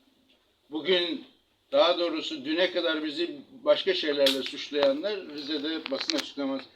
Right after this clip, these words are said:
toplantı yap-, yapıldığı zaman yok, ilk oraya gittiler koşa koşa bu işleri çözelim diye. Biz o zaman da söyledik, bugün de söylüyoruz. Sayın Vekilimiz de söyledi,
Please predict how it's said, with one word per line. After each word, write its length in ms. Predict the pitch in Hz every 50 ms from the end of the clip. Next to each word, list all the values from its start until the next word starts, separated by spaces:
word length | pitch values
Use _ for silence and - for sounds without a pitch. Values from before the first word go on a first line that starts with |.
| _ _ _
toplantı 460 | 147 139 - 151 147 147 151 147 165
yap-, 300 | 165 147 117 - - -
yapıldığı 400 | 147 139 - - 139 139 143 135
zaman 240 | 120 151 175 196 190
yok, 160 | 190 180 - - 190
ilk 160 | 190 - -
oraya 240 | 190 196 208 220 214
gittiler 360 | 208 - - - 151 135 -
koşa 280 | 147 131 - - 139
koşa 240 | 135 131 117 - 127 120 - - - - - - -
bu 120 | 156 160 -
işleri 360 | - - - 143 135 131 127
çözelim 540 | - - 135 120 123 139 127 123 113 104 95
diye. 100 | 98 - - - - - - -
Biz 100 | 180 180
o 100 | 196 175
zaman 360 | 170 190 175 170 170 165 147
da 100 | 147 143
söyledik, 520 | - - 143 127 123 131 131 - - -
bugün 260 | 156 160 156 156 151
de 80 | 143 127
söylüyoruz. 640 | - - 127 131 123 120 123 127 139 170 185 - - - - - - - -
Sayın 340 | - - 165 170 165 165 165
Vekilimiz 460 | 156 143 - 160 160 156 147 123 117
de 60 | 120
söyledi, 400 | 117 - - 123 123 131 139 165